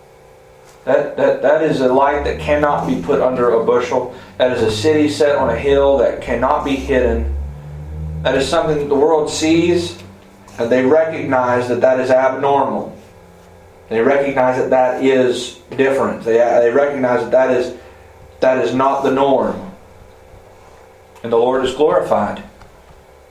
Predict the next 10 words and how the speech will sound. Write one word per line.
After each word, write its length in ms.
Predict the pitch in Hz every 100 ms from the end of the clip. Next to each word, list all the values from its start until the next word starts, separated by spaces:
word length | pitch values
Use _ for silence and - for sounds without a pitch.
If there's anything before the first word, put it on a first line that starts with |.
| -
And 100 | 127
the 60 | 123
door 240 | 139 139
is 80 | -
open 580 | - 180 - 110 107 104 - - - - - - - - - -
for 100 | 113
the 80 | 113
great 220 | 135 139
gospel 380 | 135 147 147 143
message. 560 | 160 170 117 107 -